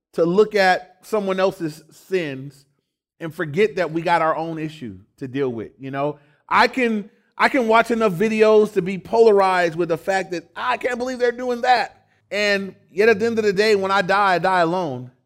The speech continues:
And Hebrews nine twenty-seven says, "It's appointed a man once to die, and after this, the judgment. And I gotta give an account for this life.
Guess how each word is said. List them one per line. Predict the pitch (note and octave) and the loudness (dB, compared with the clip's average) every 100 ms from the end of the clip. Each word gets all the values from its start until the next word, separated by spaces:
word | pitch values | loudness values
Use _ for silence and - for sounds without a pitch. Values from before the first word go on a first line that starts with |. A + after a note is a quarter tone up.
| _ _ _ _ _ | _ _ _ _ _
And | E3 F3 E3+ | -4 -2 -2
Hebrews | G3 G3 G#3 | -4 -4 -6
nine | E3+ F#3+ G3+ F#3+ | -4 -2 -2 -4
twenty-seven | G3 G3 - G#3 F#3+ F3+ | -8 -8 -2 -2 -2 -4
says, | F#3+ | -6
"It's | F3 | -6
appointed | E3 F3 F#3+ F3+ | -8 -8 -8 -8
a | |
man | F3+ F3+ E3 | -6 -6 -6
once | F#3 F3+ | -6 -8
to | F3+ | -8
die, | E3+ F3 | -4 -4
and | E3+ | -4
after | E3+ E3+ | -6 -6
this, | E3+ F3 | -8 -8
the | D#3 | -10
judgment. | C#3 F3 D#3+ D#3 D3+ - _ _ | -6 -6 -6 -10 -12 -14 _ _
And | D#3 | -2
I | G#3+ | 0
gotta | G#3+ F#3 | 2 0
give | F#3 | -2
an | F#3 | -4
account | F3 F#3+ F3 | -6 -8 -8
for | D#3 | -6
this | F3+ E3 | -6 -6
life. | C#3+ A2 G#2+ _ | -8 -10 -14 _